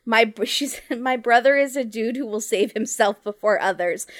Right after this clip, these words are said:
We call him George Costanza in reference to Seinfeld episode with George and the fire, 'cause he shoved my mom out of the way <laughs> during a kitchen fire."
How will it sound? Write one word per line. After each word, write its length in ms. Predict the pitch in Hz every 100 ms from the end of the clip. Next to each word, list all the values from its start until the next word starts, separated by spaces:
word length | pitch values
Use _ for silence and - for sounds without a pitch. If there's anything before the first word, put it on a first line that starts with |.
| -
We 120 | 247
call 260 | 233 240 226
him 160 | 247 240
George 340 | 220 208 214
Costanza 640 | - 277 - 196 196 190 190
in 100 | 196
reference 400 | 196 196 220 240
to 80 | 285
Seinfeld 520 | - 240 226 254 220
episode 480 | 196 196 226 214 208 - 539
with 180 | 233 -
George 320 | - 208 214 269
and 120 | 196
the 60 |
fire, 440 | 196 214 196 175 180 - -
'cause 240 | 262 247
he 100 | 277
shoved 440 | 269 - 330 254 269
my 160 | 247
mom 420 | 277 269 - 254 214
out 220 | 220 262
of 160 | 277 247
the 100 | 254
way 340 | 359 302 320
<laughs> 140 | 226
during 300 | 226 233 226 220
a 60 |
kitchen 520 | 214 - 247 - 254 233
fire." 500 | 262 254 247 277 320